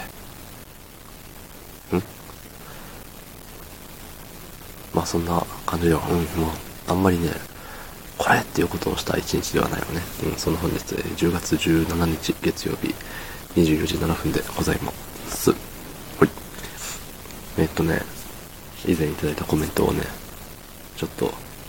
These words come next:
遅れておりますが、お読みさせていただきたいと思います。はい。えー、ラジオネーム、羊の飼い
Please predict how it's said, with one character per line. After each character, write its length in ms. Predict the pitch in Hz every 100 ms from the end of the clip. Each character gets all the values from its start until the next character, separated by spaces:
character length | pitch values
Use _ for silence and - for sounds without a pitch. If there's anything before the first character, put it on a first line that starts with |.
| -
遅 180 | - 80
れ 80 | 80
て 60 |
お 60 | 80
り 60 |
ま 100 | -
す 120 | - -
が、 140 | - - - - - - - - - - - - - -
お 60 |
読 120 | 95 87
み 80 |
さ 160 | 85 85
せ 80 | -
て 80 | 82
い 40 |
た 120 | 90
だ 60 | 82
き 80 | -
た 80 |
い 40 | 82
と 80 | 85
思 120 | 85
い 40 |
ま 120 | 82 82
す。 160 | - - - - - -
は 80 | -
い。 80 | - - - - - - - - - - - - - - - - - - - - - - - - - - - -
え 220 | 80 78
ー、 40 |
ラ 60 | 78
ジ 80 | 85
オ 60 |
ネ 80 | 78
ー 40 | 71
ム、 60 | -
羊 340 | - - 78
の 140 | 78 -
飼 140 |
い 60 | -